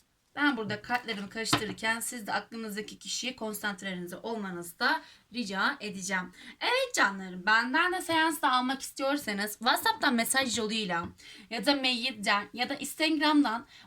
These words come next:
bana geri dönüşlerinizi yapabilirsiniz canlarım. Sizlere aynı günde de randevunuzu da oluşturabiliyoruz. Eğer bu tarzda konularımızın da devamının gelmesini bekliyorsanız da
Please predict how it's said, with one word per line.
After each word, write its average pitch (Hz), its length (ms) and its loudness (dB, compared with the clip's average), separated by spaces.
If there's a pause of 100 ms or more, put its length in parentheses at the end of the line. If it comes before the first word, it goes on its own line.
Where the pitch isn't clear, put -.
(100)
bana 254 180 4
geri 302 260 0
dönüşlerinizi 302 600 4
yapabilirsiniz 302 840 0
canlarım. 196 560 2 (120)
Sizlere 240 540 2
aynı 254 300 4
günde 190 360 -4
de 254 140 -2
randevunuzu 190 560 0
da 294 120 0
oluşturabiliyoruz. 214 1080 -4 (440)
Eğer 359 340 4
bu 311 100 0
tarzda 359 380 4
konularımızın 285 640 6
da 240 120 2
devamının 233 460 4
gelmesini 240 540 0
bekliyorsanız 214 800 -2
da 330 160 2